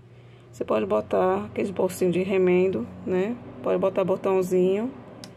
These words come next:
Mas o meu sanfoneiro, se eu bot-, não adianta botar isso porque a sanfona vai cobrir. Então, não adianta. Vamos fazer agora, vamos pro chapéu. Não, vamos fazer primeiro o cabelinho dele.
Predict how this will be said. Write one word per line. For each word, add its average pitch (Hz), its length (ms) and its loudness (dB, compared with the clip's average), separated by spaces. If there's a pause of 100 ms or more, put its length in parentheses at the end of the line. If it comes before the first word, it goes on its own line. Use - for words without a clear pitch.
(420)
Mas 220 180 0
o 247 60 4
meu 247 240 2
sanfoneiro, 226 680 0
se 240 140 -2
eu 240 60 2
bot-, 254 260 0
não 240 160 2
adianta 240 260 0
botar 226 300 0
isso 214 140 -2
porque 233 200 -6
a 226 80 0
sanfona 220 380 -2
vai 214 140 -2
cobrir. 185 480 -4 (520)
Então, - 240 -6
não 208 140 -2
adianta. 214 500 -6 (2500)
Vamos 208 240 -2
fazer 202 240 -2
agora, 202 300 0
vamos 208 260 -2
pro 208 160 -10
chapéu. - 500 -6 (1400)
Não, 190 220 4 (120)
vamos 220 280 0
fazer 214 180 0
primeiro 208 280 2
o 226 40 -12
cabelinho 202 520 0
dele. - 300 -10